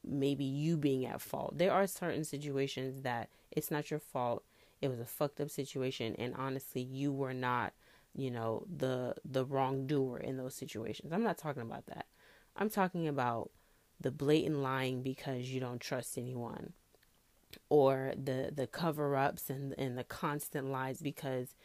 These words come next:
you just can't stand the thought of the life you're actually living opposed to the, the life that people perceive you to be living. Like, you, you, at some point, the mask is gonna have to come off. The representative is gonna have to go home,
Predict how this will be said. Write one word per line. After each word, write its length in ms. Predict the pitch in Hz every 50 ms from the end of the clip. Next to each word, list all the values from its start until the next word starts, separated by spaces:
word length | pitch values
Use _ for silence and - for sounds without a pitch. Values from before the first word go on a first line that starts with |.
| - - - - _ -
you 100 | - 139
just 300 | 139 156 160 156 - -
can't 320 | - - 170 143 107 -
stand 720 | - - - - - 147 151 151 147 139 135 127 131 131 - -
the 140 | - 147 135
thought 360 | - - - 151 135 135 127 -
of 380 | 135 131 131 127 127 131 127 - - _ _ _ _ - _ _ _ _ - - -
the 240 | 135 135 143 143
life 300 | 135 139 139 135 139 -
you're 140 | - 123 - -
actually 500 | - 120 120 123 - - - 151 143 135
living 320 | 139 139 135 127 135 120 120
opposed 400 | 120 - - - 139 131 - -
to 80 | 135
the, 160 | 131 135 123 - - - 180
the 140 | 165 - 127
life 280 | 123 123 127 135 - -
that 160 | - - -
people 320 | - - - - - 135 139
perceive 720 | - - 123 - - - - - 175 165 151 139 127 131
you 240 | 135 127 127 117 117 -
to 120 | - -
be 140 | 180 - -
living. 320 | - - - - - - - - - - - - - _ _ _
Like, 300 | - 143 135 - - - - _ _ _ _ _ _ _ _ _ -
you, 180 | 165 160 - - _ _ _ _ _ _
you, 120 | - - - - _ _ _ _ _ _ _ _ _ -
at 220 | 160 156 - 156
some 380 | - - - - 208 214 226 233
point, 580 | - - - - 196 180 175 165 160 - - - _ _ - 156
the 100 | 143 139
mask 600 | 139 135 135 135 131 135 139 139 - - - - - -
is 180 | 143 135 143
gonna 180 | 135 143 135 135
have 280 | 135 135 139 123 123 -
to 60 | -
come 220 | - - 131 127
off. 200 | - - - 147
The 60 | - 135
representative 760 | 135 135 135 139 127 135 143 139 139 139 135 139 131 131
is 120 | - - -
gonna 180 | - 131 135
have 300 | 131 - - 135 127 - -
to 60 | -
go 220 | 113 - 113 123
home, 360 | 139 147 135 - - - 170